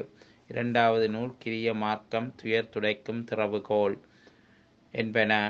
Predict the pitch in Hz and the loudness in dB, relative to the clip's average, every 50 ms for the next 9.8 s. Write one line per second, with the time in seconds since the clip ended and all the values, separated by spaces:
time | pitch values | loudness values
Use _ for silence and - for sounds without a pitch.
0 | 107 - - _ - 117 117 120 123 117 113 113 110 110 - - 123 117 120 113 | -2 -6 -14 _ 0 2 4 4 4 4 2 0 -2 -2 -2 -2 0 0 0 0
1 | 104 - - 117 120 131 - - - - - - 120 110 113 113 113 113 110 107 | 0 0 0 0 0 0 -2 -8 -14 -20 -6 -4 -2 -2 -2 -2 0 0 0 -2
2 | - - _ _ _ _ _ _ _ _ _ _ _ _ _ _ - 117 110 110 | -2 -8 _ _ _ _ _ _ _ _ _ _ _ _ _ _ -4 -2 -2 -2
3 | - - 139 117 - - - 117 120 - - - 117 117 117 120 117 120 113 117 | 0 0 0 0 0 -2 -2 -2 -2 -2 -4 -6 -4 0 0 2 2 2 0 0
4 | - 120 117 117 110 107 104 101 - - 117 107 107 110 113 117 - - 110 110 | 0 0 0 2 2 0 -2 -2 0 0 0 0 2 0 0 -2 -2 -2 -4 -4
5 | 110 - - - 110 107 104 98 - - - - - - - - _ _ _ _ | -4 -4 -2 2 2 4 4 2 -2 -6 -16 -20 -20 -20 -20 -20 _ _ _ _
6 | _ _ _ _ _ _ _ _ _ - 120 117 120 123 127 127 131 - - - | _ _ _ _ _ _ _ _ _ -6 -2 0 2 2 2 0 -2 -6 -4 -2
7 | 110 110 117 120 117 120 113 110 107 110 117 117 113 110 104 - 117 110 107 107 | 0 0 2 0 0 -2 -2 -2 -2 0 2 2 2 2 2 0 2 2 2 2
8 | 107 107 117 123 - - 110 104 104 101 101 104 98 98 - - 107 101 98 104 | 2 0 -2 -2 0 2 2 2 2 0 0 0 -2 -2 -4 -4 -4 -2 0 0
9 | 104 104 101 98 - - - _ - 117 113 113 113 117 117 117 - | 0 -2 -2 -4 -8 -12 -16 _ -8 -6 -4 -4 -2 -4 -4 -6 -8